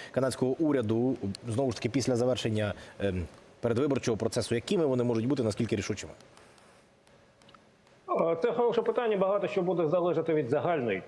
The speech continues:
Speaker 2: е, динаміки, передусім стосунків Сполучених Штатів з Китаєм, що передбачити наразі не можна. Тобто зараз всі перебувають в такому етапі, що Сполучені Штати призупинили, поставили на паузу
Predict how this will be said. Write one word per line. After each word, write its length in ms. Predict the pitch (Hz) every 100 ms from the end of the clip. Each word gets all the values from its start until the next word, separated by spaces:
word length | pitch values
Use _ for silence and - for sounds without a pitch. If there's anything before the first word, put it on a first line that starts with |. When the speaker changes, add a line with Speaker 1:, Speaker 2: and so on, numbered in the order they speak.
| - - 123
Speaker 2:
е, 140 | 120
динаміки, 760 | 101 131 135 117 107 - 120 113
передусім 520 | 120 117 117 123 110 - - -
стосунків 420 | 127 - 131 117
Сполучених 540 | - 127 123 - 117 117
Штатів 340 | - 110 110 -
з 20 |
Китаєм, 420 | 143 247 226 143
що 160 | - 156
передбачити 600 | 127 117 - - 113 113
наразі 520 | 110 113 120 117 120 - - -
не 120 | 117 131
можна. 440 | 135 120 - 90 -
Тобто 340 | 95 - 104 - -
зараз 380 | 113 139 127 - - - -
всі 140 | - 151
перебувають 540 | 117 135 131 135 131
в 60 | -
такому 460 | - 127 120 127 -
етапі, 340 | 135 247 180
що 300 | - - 127
Сполучені 440 | 117 127 127 120 120
Штати 260 | 131 120
призупинили, 640 | 117 113 110 110 123 117 95
поставили 460 | 107 - 101 101
на 100 | 101
паузу 720 | 98 104 92 90 92 92 -